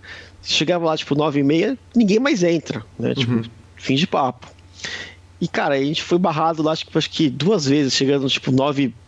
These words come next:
Speaker 1: e vinte e nove, né?
Speaker 2: Uhum.
Speaker 1: E <laughs> aí teve um dia que a gente chegou lá nove e vinte, nove e vinte e quatro, algo do tipo, né? Aí o cara teve que deixar a gente entrar.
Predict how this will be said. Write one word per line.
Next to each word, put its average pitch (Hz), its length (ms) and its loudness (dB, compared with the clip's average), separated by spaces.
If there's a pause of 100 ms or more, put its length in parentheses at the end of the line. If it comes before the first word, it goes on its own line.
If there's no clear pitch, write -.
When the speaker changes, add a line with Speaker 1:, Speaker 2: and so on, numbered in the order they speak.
Speaker 1:
e 143 100 2
vinte 131 280 2
e 135 40 2
nove, 123 400 2
né? 117 120 0 (300)
Speaker 2:
Uhum. 123 260 -2 (480)
Speaker 1:
E 131 160 4 (320)
<laughs> 123 300 -4
aí 139 100 -2
teve 156 160 0
um - 20 4
dia 170 40 2
que 165 120 2
a 185 40 0
gente - 60 2
chegou 160 180 2
lá 160 100 2
nove 170 220 0
e - 20 2
vinte, 190 420 2
nove 151 140 0
e 156 60 -2
vinte 175 140 0
e - 40 -4
quatro, 123 540 -4
algo 127 240 -4
do 127 80 2
tipo, - 360 -2
né? 117 80 -2 (420)
Aí 131 100 -2
o 156 40 -2
cara - 180 -4
teve 180 120 -4
que - 80 0
deixar 175 160 2
a 175 40 2
gente 175 200 2
entrar. 143 420 0